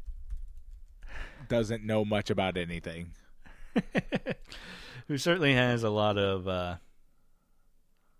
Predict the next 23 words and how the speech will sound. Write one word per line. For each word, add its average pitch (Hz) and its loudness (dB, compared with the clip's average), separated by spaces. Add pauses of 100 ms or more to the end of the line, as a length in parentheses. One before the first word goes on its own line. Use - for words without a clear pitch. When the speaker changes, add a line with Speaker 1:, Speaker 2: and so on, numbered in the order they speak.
(880)
Speaker 2:
a - -2
lot 113 4
of 98 0
other 127 4
things, 113 -2 (120)
uh, 101 -4 (180)
going 117 2
on 92 -4
for 101 -2
him. 90 -8 (840)
Uh, 104 0
Guy 131 8
Gallo, 147 8
by 131 8
the 120 4
way, 117 6
has, 101 2
uh, 90 -2 (680)
uh, 92 -12 (460)
two 185 4
other 107 6 (440)
writing 95 2
credits. - -4